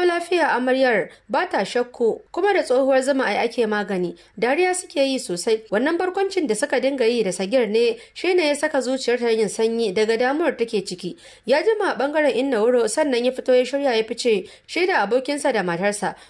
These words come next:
domin su taya shi ƙarasa haɗo kayan lefen da a yanzu aƙalla ya zube kaya a akwatuna sama da kala ɗari, banda kayan barci da English wears.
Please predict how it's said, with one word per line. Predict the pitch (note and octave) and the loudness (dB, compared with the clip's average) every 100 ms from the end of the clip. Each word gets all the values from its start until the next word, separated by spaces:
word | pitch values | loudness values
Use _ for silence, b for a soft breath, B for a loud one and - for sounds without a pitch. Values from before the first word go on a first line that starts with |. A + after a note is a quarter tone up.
| - | -2
domin | G#3+ B3 F4 | 0 2 0
su | F4 | -2
taya | - D4+ A#3+ | 0 0 0
shi | A#3 | -2
ƙarasa | C4+ C#4+ C4 G3 | 0 0 0 -4
haɗo | G#3 A3+ | -2 -2
kayan | A#3 B3 C4+ C4+ | 0 -2 0 -2
lefen | F#3+ C4 C4 | -2 -2 0
da | G#3+ | 0
a | E3+ | 2
yanzu | F3 G3 C#4 | 0 2 0
aƙalla | A3+ - C4 B3+ A#3+ A3+ A3+ b - | 0 -2 -2 0 -2 -4 -8 b -2
ya | B3 D4 | 0 0
zube | F#4 E4+ B3 | 0 0 0
kaya | C4 C4 C4 G3 | 0 0 0 0
a | B3+ | -2
akwatuna | B3+ D4+ D4+ A#3+ A3 | 0 0 0 -2 0
sama | C4+ D#4+ C4 | 0 0 0
da | G3+ | 0
kala | A#3 A#3+ | 0 0
ɗari, | F#3+ E3 G#3+ G#3+ - | 0 -2 -2 -6 -8
banda | F3+ F#4 F#4+ | -2 0 0
kayan | - B3+ C4 C4 | -2 0 2 2
barci | C4 C4 C#4+ | 0 0 0
da | A3+ | 0
English | G#3+ A#3 A#3+ A#3+ | 0 0 -2 0
wears. | A3 F3+ - | 0 0 -2